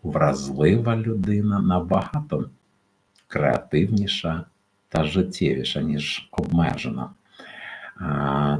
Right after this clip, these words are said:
та щоб витримати цю вразливість у цьому суворому світі, необхідно цінувати те, що ти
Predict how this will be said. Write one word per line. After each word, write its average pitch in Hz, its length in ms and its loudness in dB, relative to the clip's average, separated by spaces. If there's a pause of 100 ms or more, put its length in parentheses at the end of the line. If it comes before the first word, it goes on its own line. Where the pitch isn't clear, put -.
та 95 80 -2
щоб - 300 0
витримати 90 540 4
цю 92 180 0
вразливість 117 600 4
у - 20 0
цьому 82 240 0
суворому 82 400 2
світі, - 300 0
необхідно 143 420 2
цінувати 135 760 0
те, - 300 -4
що 90 720 0 (800)
ти 73 340 -2